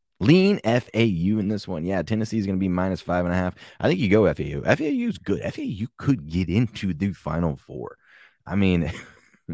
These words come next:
<laughs> That, because that, that region, I think it's the East region, is all blown up because you've got, you got F A U, Tennessee, and you got Michigan State and Kansas State. I mean, would you be surprised if F A U,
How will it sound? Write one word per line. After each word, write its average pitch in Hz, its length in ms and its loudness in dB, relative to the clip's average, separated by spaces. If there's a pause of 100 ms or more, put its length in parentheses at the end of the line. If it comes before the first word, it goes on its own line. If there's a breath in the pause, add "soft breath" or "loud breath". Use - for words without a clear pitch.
(120)
<laughs> 165 500 -12
That, 101 340 4 (360 loud breath)
because 107 320 4
that, 107 260 4
that 98 300 -2
region, 92 340 -2
I 82 60 -4
think 92 120 -2
it's 76 80 -10
the 95 160 -10
East 110 180 -6
region, 120 420 -2
is 87 160 -2
all 90 320 2
blown 73 320 -10
up - 160 -20
because 78 240 -16
you've 80 140 -10
got, 73 260 -4
you 87 100 -2
got 82 140 -4
F 98 160 0
A 110 40 2
U, 101 260 4
Tennessee, 90 340 -2
and 85 80 0
you 82 60 0
got - 80 -2
Michigan 82 300 -6
State 69 240 -14
and 62 100 -18
Kansas 64 300 -18
State. - 280 -20
I - 40 -10
mean, 78 180 -4 (420 soft breath)
would 92 160 -2
you 101 100 4
be 104 120 2
surprised 95 440 2
if 87 100 -4
F 82 180 -4
A 87 40 0
U, 82 340 2